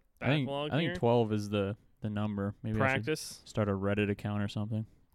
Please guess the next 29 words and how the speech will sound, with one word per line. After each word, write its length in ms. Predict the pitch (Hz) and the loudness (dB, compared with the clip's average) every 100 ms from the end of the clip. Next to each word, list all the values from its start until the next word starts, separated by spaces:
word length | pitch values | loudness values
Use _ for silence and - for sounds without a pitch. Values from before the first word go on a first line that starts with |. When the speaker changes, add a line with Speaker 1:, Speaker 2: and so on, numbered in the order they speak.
| - _ _ _ _ _ - - - _ | -20 _ _ _ _ _ -20 -20 -20 _
Speaker 2:
To 80 | - | -16
keep 160 | - 131 | -12 -4
Speaker 1:
Say, 80 | |
Speaker 2:
posting 340 | 123 120 - 127 | -4 -4 -4 -2
it 80 | 127 | 0
on 80 | |
Reddit. 380 | 123 123 135 143 - | 4 4 4 2 2
Speaker 1:
"Hey, 200 | 147 120 | 4 4
epic 320 | 139 156 127 | 4 2 4
win, 320 | 123 156 131 | 4 4 2
guys." 480 | 101 104 135 - - _ _ _ _ _ _ _ _ _ - | 4 6 4 0 -10 _ _ _ _ _ _ _ _ _ -10
Speaker 2:
Hey, 120 | 208 | -6
check 160 | 170 110 | -2 2
Speaker 1:
Right? 60 | |
Speaker 2:
this 180 | 202 - | 2 6
out. 260 | 151 131 - | 6 4 0
Speaker 1:
Is 360 | - - - | -20 -20 -6
that 140 | 107 107 | -2 0
what 160 | 104 | 0
they, 160 | 104 107 120 - _ _ _ _ _ - | 0 -2 -6 -18 _ _ _ _ _ -8
I 60 | |
don't 120 | 95 90 | -6 -4
know 40 | |
what 120 | 110 | -4
they 100 | - | -6
say 220 | 113 - 107 | -8 -6 -6
on 180 | 107 | -6
there. 140 | 107 107 _ _ _ _ _ - - - | -6 -6 _ _ _ _ _ -20 -12 -4
Uh, 180 | 110 | -4